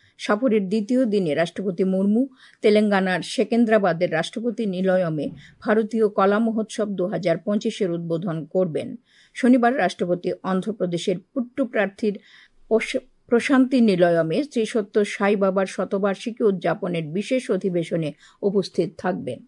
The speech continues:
প্রধানমন্ত্রী নরেন্দ্র মোদী গতকাল ভিডিও কনফারেন্সিংয়ের প্রধানমন্ত্রী কিষাণ সম্মান নিধির একুশতম কিস্তি প্রদান করেন। এতে ঊনকোটি জেলার মোট চোদ্দ হাজার তিনশো চার জন উপকৃত হয়েছেন বলে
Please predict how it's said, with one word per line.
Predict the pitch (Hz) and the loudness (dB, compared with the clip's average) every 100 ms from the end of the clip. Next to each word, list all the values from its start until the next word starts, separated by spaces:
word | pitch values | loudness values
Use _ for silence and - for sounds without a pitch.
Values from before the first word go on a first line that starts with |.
| _ _ _ - | _ _ _ -2
প্রধানমন্ত্রী | 214 190 180 170 165 | 0 0 -2 -4 -4
নরেন্দ্র | 190 190 190 196 | -2 0 0 -2
মোদী | 202 208 254 | -2 -2 -2
গতকাল | 202 185 175 165 160 | -2 -4 -2 -2 -4
ভিডিও | - 190 233 247 | -4 -2 0 0
কনফারেন্সিংয়ের | 208 202 196 185 175 190 180 165 _ _ - - | -2 -2 -2 -2 -2 -4 -2 -6 _ _ -20 0
প্রধানমন্ত্রী | 220 214 233 196 185 - 190 | 0 2 0 0 -2 -4 -6
কিষাণ | 214 220 233 247 | -4 -2 0 0
সম্মান | 240 202 185 180 | 0 -2 0 -2
নিধির | 170 180 185 - - _ - | -2 -4 -4 -6 -8 _ -2
একুশতম | 208 254 247 220 196 | -2 -2 -4 -2 -2
কিস্তি | 185 226 - 233 | -2 -6 -4 -4
প্রদান | 202 180 170 160 | -2 -2 -4 -4
করেন। | 165 156 - - _ _ | -4 -4 -8 -16 _ _
এতে | 180 185 180 - | 0 2 2 2
ঊনকোটি | 214 220 233 226 | -2 0 -2 -2
জেলার | 185 165 160 | 0 0 0
মোট | 151 151 - | -2 -6 -4
চোদ্দ | 208 208 | -2 0
হাজার | 254 233 220 214 | -2 0 -2 -2
তিনশো | 202 190 185 | -4 -4 -6
চার | 185 185 175 | -2 -2 -2
জন | 175 | -4
উপকৃত | 170 - 165 180 - | -4 -6 -6 -6 -6
হয়েছেন | 170 240 233 - 196 190 | -4 -2 -4 -2 -4 0
বলে | 180 165 | 0 0